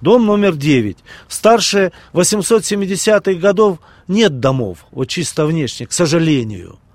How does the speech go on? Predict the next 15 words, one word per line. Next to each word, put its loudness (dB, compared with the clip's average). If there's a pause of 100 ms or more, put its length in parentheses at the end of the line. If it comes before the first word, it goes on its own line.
(260)
Это 2
доходные 2
дома. 2 (240)
В -6
основном 0
это 0 (180)
рубеж 2
девятнадцатого, -2
начало 2
двадцатого 0
века. 0 (200)
Но 0
дом 0
номер 0
девять — -2